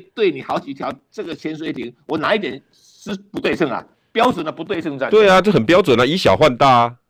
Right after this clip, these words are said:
Speaker 1: 对啊，对啊，对啊，哈，好吧，我两架海鹰直升机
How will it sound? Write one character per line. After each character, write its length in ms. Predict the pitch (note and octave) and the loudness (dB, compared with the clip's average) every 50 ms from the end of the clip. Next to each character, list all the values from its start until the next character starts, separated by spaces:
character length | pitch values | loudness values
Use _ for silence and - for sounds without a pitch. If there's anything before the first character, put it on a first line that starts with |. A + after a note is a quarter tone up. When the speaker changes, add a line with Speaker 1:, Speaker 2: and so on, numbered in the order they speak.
| _ _ _ | _ _ _
Speaker 1:
对 180 | - A3 G#3 G3 | -4 -2 -2 -2
啊， 140 | F#3 F#3 F#3+ | -2 -4 -8
对 200 | - G3+ G3 F#3+ | -10 -8 -6 -6
啊， 120 | E3 D#3+ | -6 -6
对 180 | - E3+ D#3 D3 | -8 -10 -10 -10
啊， 120 | C#3+ C#3+ | -10 -10
哈， 280 | C#3+ D#3+ C#3+ B2+ G#2+ - _ _ _ _ | -8 -8 -6 -8 -8 -10 _ _ _ _
好 120 | - D3+ G3 | -6 -4 -4
吧， 80 | G3+ | -2
我 120 | F3+ F#3+ G3+ | -2 -2 -4
两 180 | D3+ D#3 E3+ | -4 -6 -6
架 120 | E3+ A3+ G3 | -6 -6 -4
海 160 | - D#3 F3+ | -4 -6 -8
鹰 100 | G3+ G#3 | -10 -12
直 160 | - - E3+ | -16 -20 -20
升 160 | E3+ F#3+ F#3 F#3 | -18 -16 -16 -16
机 260 | E3+ F#3 G3+ F#3+ - | -18 -20 -20 -20 -20